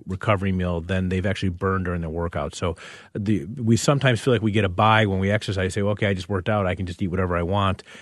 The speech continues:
And, uh, and I think they end up having positive calorie intake rather than actually being more efficient in that way. So look, if your workout is not more than, say, ninety minutes or completed at a sort of a sweat-soaked, high-intensity rate, which we probably wanna do a couple of times a week,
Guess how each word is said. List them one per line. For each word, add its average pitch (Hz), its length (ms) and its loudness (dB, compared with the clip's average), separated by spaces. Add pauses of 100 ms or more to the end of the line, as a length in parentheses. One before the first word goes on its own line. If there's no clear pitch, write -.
(160)
And, 95 320 2
uh, 101 200 -4
and 98 220 0
I 98 80 2
think 104 300 0
they 98 180 2
end 98 100 2
up 90 100 -2
having 95 260 0
positive 98 400 0
calorie 104 400 2
intake 87 320 -2
rather 90 240 0
than 90 160 -2
actually 87 300 -4
being 87 220 -4
more 82 140 -4
efficient 85 400 -6
in 78 60 -8
that 78 160 -8
way. 78 160 -8
So 95 160 -4
look, 104 240 2 (440)
if 117 160 2
your 165 100 6
workout 135 340 6
is 98 120 2
not 110 240 4
more 104 200 2
than, 98 120 2
say, 92 180 -2
ninety 101 360 2
minutes 95 420 0
or 85 80 -4
completed 104 520 0
at 85 220 0
a 65 40 -12
sort - 180 -6
of 80 60 -4
a 80 60 -6
sweat-soaked, 101 760 -2 (340)
high-intensity 110 800 2
rate, 90 240 2
which 85 300 -4
we 87 180 -2
probably 117 400 2
wanna 107 220 2
do 92 320 0
a 82 60 -4
couple 104 300 -4
of 98 60 0
times 95 260 -4
a 90 40 -4
week, 87 260 -2